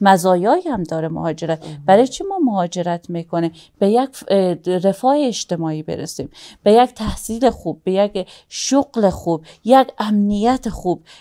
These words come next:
Speaker 1: اینها رو از چیزایی است که ما به خاطر از او در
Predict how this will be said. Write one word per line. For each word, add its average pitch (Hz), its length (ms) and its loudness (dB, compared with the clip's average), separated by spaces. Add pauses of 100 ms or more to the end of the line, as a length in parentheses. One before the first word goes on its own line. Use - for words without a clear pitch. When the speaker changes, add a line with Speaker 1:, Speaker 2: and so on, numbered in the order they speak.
Speaker 1:
اینها 240 340 4
رو 320 60 4
از 294 280 -2
چیزایی 240 340 -2
است 285 140 -6
که 254 60 -6
ما 247 140 0
به 233 80 -8
خاطر 220 320 -6
از 240 220 -6
او 277 80 0
در 269 60 -14